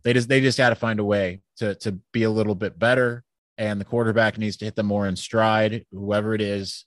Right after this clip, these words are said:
And, uh, Cade's been a little bit late here and there. And, uh, I think that's cost Michigan some points. So, uh, really, it's just any of the receivers, because i-, if those receivers become the threat that they could be, then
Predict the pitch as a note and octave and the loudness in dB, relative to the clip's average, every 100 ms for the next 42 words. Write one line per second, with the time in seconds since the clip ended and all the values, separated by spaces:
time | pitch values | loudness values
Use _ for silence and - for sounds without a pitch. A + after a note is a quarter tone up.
0 | - G2 G2 F#2+ F#2 F#2 F#2 E2+ E2+ _ | -8 -6 -4 -4 -4 -4 -4 -4 -8 _
1 | _ _ _ - C#3 C#3+ C3 C3+ A#2+ D3+ | _ _ _ -2 -2 0 0 2 2 0
2 | D#3 C#3+ C#3 C#3+ D3 C#3+ _ _ - B2 | 0 0 -2 0 -2 -4 _ _ -10 -4
3 | D3 D3 D3 D3 C#3+ C3+ _ A#2 A2+ A2 | -2 -2 -2 -4 -6 -10 _ -4 -2 -2
4 | G#2+ A2 G2 G#2+ A#2+ A2+ A#2 A#2 - A2+ | -2 -2 0 -2 -2 -2 -2 -2 -6 -6
5 | A#2 - - - _ - A#2+ A2 A#2 A2+ | -6 -10 -16 -18 _ -10 -6 -4 -4 -4
6 | A#2 A2+ A#2 A#2 A2+ - - _ _ _ | -4 -6 -4 -4 -4 -10 -20 _ _ _
7 | _ - A#2+ A2+ G#2+ _ _ - - - | _ 2 4 4 0 _ _ -16 -16 -10
8 | B2+ C#3+ E3 B2 B2+ C3+ D3 F#3 C#3 A2+ | -4 0 2 2 0 -4 -4 -2 -2 -4
9 | - B2 G2+ F2+ - A2+ G#2 A2 - B2 | -4 -4 -4 -6 -4 -2 -2 -2 -6 -4
10 | - B2+ F3+ B3+ A#3 G#3+ F#3+ D#3 D3 D3 | 0 2 2 0 -2 0 0 0 -4 -4
11 | C#3 A2+ - A2+ A2+ A#2+ _ _ _ _ | -2 -2 -2 0 0 0 _ _ _ _
12 | - A2 - A#2+ F#2+ A#2 G#2 - A#2+ C#3 | -20 -18 -4 -4 -2 -6 -4 -4 -4 -2
13 | G3 G3+ - _ _ _ _ _ _ _ | -2 -4 -10 _ _ _ _ _ _ _
14 | _ _ B2 C3 C3 B2+ B2 | _ _ -2 2 2 0 -4